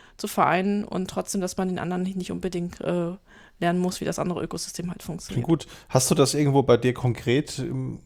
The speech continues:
Speaker 2: Kundenkontext im Einsatz oder wie bist du
Speaker 1: Nein,
Speaker 2: drauf
Speaker 1: beim Kunden
Speaker 2: gestoßen?
Speaker 1: nicht. Ich hab das jetzt, äh, bei mir gemacht, ähm, und zwar, ich bin grad am Talk ausarbeiten für nächstes Jahr,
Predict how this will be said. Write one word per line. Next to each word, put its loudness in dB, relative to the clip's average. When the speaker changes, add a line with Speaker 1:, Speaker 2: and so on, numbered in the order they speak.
Speaker 2:
Kundenkontext 2
im 2
Einsatz 4
oder 2
wie 2
bist -4
du 4
Speaker 1:
Nein, 8
Speaker 2:
drauf 4
Speaker 1:
beim -2
Kunden 6
Speaker 2:
gestoßen? 6
Speaker 1:
nicht. 0
Ich 2
hab 0
das 2
jetzt, 0
äh, 6
bei 2
mir 2
gemacht, 0
ähm, 0
und 0
zwar, 2
ich -4
bin 0
grad 0
am -2
Talk -2
ausarbeiten 0
für -10
nächstes -4
Jahr, 0